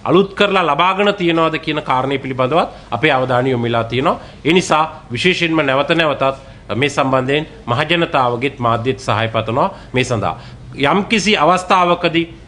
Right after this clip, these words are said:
ගිනි අවියක් ළඟ තබාගෙන අසු වුණොත් ඒ ගිනි, විශේෂයෙන්ම ස්වයංක්‍රීය වර්ගයේ ගිනි අවියක් ළඟ තබාගෙන අත්අඩංගුවට ගත්තොත් අනිවාර්යෙන් මේ අය ඒ නඩුව අවසන් වනතුරු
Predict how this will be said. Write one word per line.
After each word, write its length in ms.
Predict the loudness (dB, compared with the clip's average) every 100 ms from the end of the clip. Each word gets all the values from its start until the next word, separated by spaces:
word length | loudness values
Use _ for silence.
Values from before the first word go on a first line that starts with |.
| -2
ගිනි 240 | 4 4
අවියක් 360 | 4 2 0 0
ළඟ 220 | -2 0
තබාගෙන 500 | 0 2 2 0 0 -2 -4 -18 -14 -8
අසු 220 | 0 4
වුණොත් 260 | 4 2 0 -12 -20 -20 -20 -20 -8
ඒ 280 | 0 2 2 -2 -8 0
ගිනි, 360 | 4 4 2 -4
විශේෂයෙන්ම 520 | 0 0 2 0 2 2 0 -4 -18 -18
ස්වයංක්‍රීය 560 | -2 0 0 2 4 4
වර්ගයේ 280 | 2 0
ගිනි 240 | -2 0 0
අවියක් 360 | 2 0 -2
ළඟ 220 | -2 -4 -2
තබාගෙන 380 | 0 0 0
අත්අඩංගුවට 560 | -2 -2 -2 -2 -2 -2
ගත්තොත් 300 | -2 -2 -6 -10 -10 -2
අනිවාර්යෙන් 560 | 2 4 4 2 0
මේ 200 | 0 2
අය 140 | 2 0 -4 -8 -4
ඒ 80 |
නඩුව 340 | 0 2 4 4
අවසන් 520 | 4 2 2 2 2 0
වනතුරු 440 | -2 -4 -4 -4